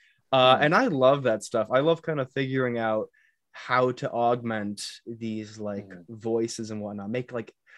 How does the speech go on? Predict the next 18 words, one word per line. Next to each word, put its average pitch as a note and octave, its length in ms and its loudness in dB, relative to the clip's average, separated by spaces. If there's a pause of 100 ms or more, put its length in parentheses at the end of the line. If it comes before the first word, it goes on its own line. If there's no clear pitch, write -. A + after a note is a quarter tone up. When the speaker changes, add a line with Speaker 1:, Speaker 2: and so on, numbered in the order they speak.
(140)
Speaker 1:
like, A2+ 200 -6
echoing C3+ 800 0
and B2+ 220 -8
stuff - 240 -4
like A#2+ 140 -4
that, B2 280 0
and, A#2+ 100 -4
like, A2 180 -6
layering A#2 500 0
it A#2 100 -2
with G#2+ 160 -10
different A2 360 -10
pitches. G#2+ 640 -10 (480)
Uh, G#2+ 360 -2 (100)
I A#2 160 2
find B2 340 -2
super B2 300 -6
cool. A#2 420 -2